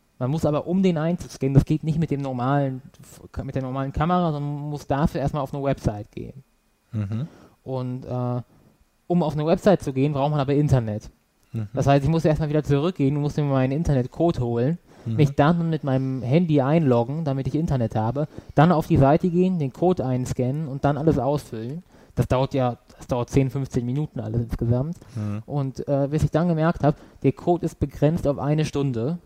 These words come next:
Speaker 1: und gilt pro Gerät. Das bedeutet, ich wollte mich dann grad hinsetzen zum Arbeiten und, äh, konnte dann aber nicht mehr arbeiten, weil mein W lan schon leer war. Weil ich mich eben gleich am Anfang mit dem W lan verbinden musste, um mich dort ein-, ein-, registrieren zu können. So, dann musste ich wieder aufstehen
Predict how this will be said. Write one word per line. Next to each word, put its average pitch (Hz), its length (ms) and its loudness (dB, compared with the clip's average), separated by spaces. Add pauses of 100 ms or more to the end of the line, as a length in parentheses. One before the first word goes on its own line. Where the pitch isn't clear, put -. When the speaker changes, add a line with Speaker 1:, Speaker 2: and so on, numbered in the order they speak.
Speaker 1:
und 147 160 -8
gilt 151 240 2
pro 156 220 -2
Gerät. 139 460 2
Das 117 80 -4
bedeutet, 131 320 -4
ich - 40 -8
wollte 147 160 0
mich 147 100 -4
dann 139 120 -2
grad 156 160 6
hinsetzen 165 460 4
zum 143 140 -6
Arbeiten 151 680 4 (560)
und, 139 380 -4
äh, 131 420 2 (1600)
konnte 160 240 2
dann 123 140 0
aber 117 100 -4
nicht 117 120 -2
mehr 123 140 0
arbeiten, 131 360 2
weil 131 100 6
mein 135 140 4
W 156 100 8
lan 120 160 4
schon - 180 -6
leer 113 240 4
war. 110 220 -4 (160)
Weil 120 160 0
ich 131 80 2
mich 135 100 0
eben 139 180 -2
gleich 147 220 6
am 139 80 4
Anfang 160 500 0 (140)
mit 147 120 4
dem 147 120 4
W 151 80 8
lan 151 220 8
verbinden 156 380 4
musste, 127 440 0 (220)
um 156 160 0
mich 151 120 2
dort 135 200 4
ein-, 160 220 4 (160)
ein-, 160 340 -2
registrieren 139 560 4
zu 127 100 0
können. 110 220 -4
So, 135 160 -4
dann 127 100 -4
musste 139 220 -2
ich 123 40 -6
wieder 135 180 2
aufstehen 170 560 -2